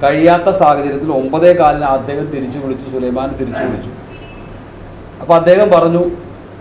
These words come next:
"മരണങ്കാനത്തുള്ള ബെസ്റ്റ് ബേക്കറി എന്ന് പറയുന്ന ഒരു ബേക്കറി ഉണ്ട്, അവിടെ നിന്നാ മതി നിങ്ങൾ" എന്ന് പറഞ്ഞു. അവിടെ ഞങ്ങൾ ഒമ്പതര പോയപ്പോൾ നിന്നിട്ട്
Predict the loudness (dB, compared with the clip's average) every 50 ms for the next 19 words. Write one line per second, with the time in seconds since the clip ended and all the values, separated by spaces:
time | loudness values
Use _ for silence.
0 | -20 -20 -20 -20 -20 -20 -20 -20 -20 -20 -20 -20 -16 -8 -2 0 0 2 2 2
1 | 0 2 2 2 2 2 0 0 0 0 2 2 0 0 -2 -6 -12 -18 -18 -20
2 | -20 -20 -18 -10 -4 -4 -4 -4 -4 -8 -8 -4 2 2 2 2 2 0 -2 0
3 | 0 0 0 -2 -2 -2 -2 -4 -4 -6 -4 -4 -4 -4 -4 -4 -4 -6 -4 -4
4 | -6 -6 -8 -8 -10 -12 -16 -18 -18 -18 -18 -18 -18 -18 -18 -18 -16 -6 -4 0
5 | 2 2 4 4 2 2 2 2 2 2 2 0 -2 -4 -4 -4 -4 -4 -6 -6
6 | -8 -12 -16 -18 -18 -18 -18 -18 -18 -18 -18 -18 -20 -20 -20 -20 -20 -20 -20 -14
7 | -10 -6 -6 -4 -4 -4 -4 -6 -10 -14 -16 -16 -18 -18 -18 -16 -16 -18 -18 -18
8 | -18 -18 -18 -18 -20 -20 -18 -18 -20 -20 -20 -20 -10 -4 -2 -2 0 0 0 0
9 | 2 2 2 2 2 2 2 4 4 4 6 6 4 4 6 4 4 2 0 -2
10 | -4 -2 0 2 2 0 2 0 -2 -2 -2 -2 -4 -4